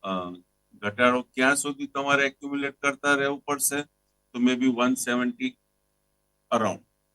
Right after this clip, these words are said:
રાઈટ? તો ટુ થર્ટી ફોર, ટુ થર્ટી ફાઈવ ની ઉપર આ બંધ આપે છે, ચાલે છે, thumbs up and buy on every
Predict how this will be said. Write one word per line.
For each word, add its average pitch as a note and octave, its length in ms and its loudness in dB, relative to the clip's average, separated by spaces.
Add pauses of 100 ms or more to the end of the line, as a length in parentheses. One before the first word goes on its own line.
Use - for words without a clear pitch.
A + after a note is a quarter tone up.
(320)
રાઈટ? C#3 200 -8 (160)
તો A#3+ 120 2
ટુ G#3 420 -4
થર્ટી E3 360 0
ફોર, D#3+ 540 -2
ટુ - 200 -6
થર્ટી D3 280 -2
ફાઈવ D3+ 440 4 (180)
ની D3+ 60 -4
ઉપર D3 540 2 (440)
આ B2+ 120 4
બંધ B2+ 320 4
આપે C#3 380 6
છે, C3+ 380 2 (520)
ચાલે D3+ 460 8
છે, C#3 220 2 (600)
thumbs B2+ 240 8
up D#3 140 6 (920)
and A#2 180 4 (420)
buy C3+ 400 6
on B2 340 -2
every A#2+ 240 0